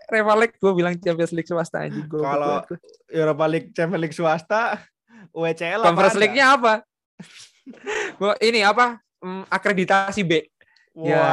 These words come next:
Speaker 2: Apa
Speaker 1: Ah, ini.
Speaker 2: ekstrakurikuler?
Speaker 1: Ekstrak-, oh ya, ekskul. Itu
Speaker 2: Wah,
Speaker 1: mending ekskul
Speaker 2: ekskul.
Speaker 1: aja deh.
Speaker 2: Ekskul aja deh.
Speaker 1: Iya.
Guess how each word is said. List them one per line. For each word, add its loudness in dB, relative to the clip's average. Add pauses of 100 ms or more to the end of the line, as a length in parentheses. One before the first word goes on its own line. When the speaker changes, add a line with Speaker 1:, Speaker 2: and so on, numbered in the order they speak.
(680)
Speaker 2:
Apa -2
Speaker 1:
Ah, -
ini. -4
Speaker 2:
ekstrakurikuler? 0 (800)
Speaker 1:
Ekstrak-, 0
oh 4
ya, 2
ekskul. 2
Itu 4
Speaker 2:
Wah, 2
Speaker 1:
mending 2
ekskul -2
Speaker 2:
ekskul. 4
Speaker 1:
aja 2
deh. 0
Speaker 2:
Ekskul -8
aja -4
deh. -14
Speaker 1:
Iya. -10